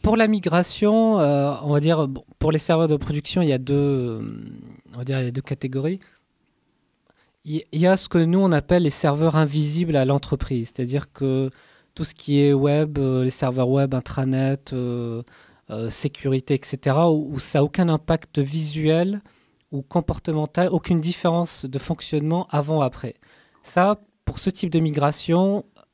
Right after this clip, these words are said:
on arrive à passer facilement parce que l'argument coût et l'argument qualité de service et l'argument surtout, euh, bah, en fait, euh,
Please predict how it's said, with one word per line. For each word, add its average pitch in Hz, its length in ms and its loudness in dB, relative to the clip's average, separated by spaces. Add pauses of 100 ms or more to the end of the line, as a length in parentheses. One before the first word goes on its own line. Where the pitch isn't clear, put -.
(180)
on 147 100 0
arrive 165 220 2
à 170 60 4
passer 165 300 -4
facilement 156 640 -2
parce 143 240 -6
que - 100 -4
l'argument 151 520 0
coût 165 360 -8 (400)
et 135 80 0
l'argument 156 460 0
qualité 160 440 -2
de - 60 -6
service 151 720 -2 (460)
et 135 240 2
l'argument 160 480 0
surtout, 160 680 -4
euh, 117 800 -2
bah, 110 160 -4
en 113 80 -4
fait, - 340 -6
euh, 117 340 -6